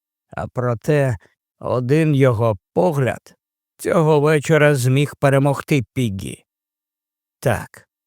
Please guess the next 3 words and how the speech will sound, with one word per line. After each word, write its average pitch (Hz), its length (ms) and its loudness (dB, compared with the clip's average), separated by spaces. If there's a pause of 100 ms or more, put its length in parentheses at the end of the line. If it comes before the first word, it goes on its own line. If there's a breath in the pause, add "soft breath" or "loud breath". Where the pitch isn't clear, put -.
(720 soft breath)
цього 117 720 0 (200)
вечора. 104 760 -8 (2250)
Поплакавши, 220 1080 4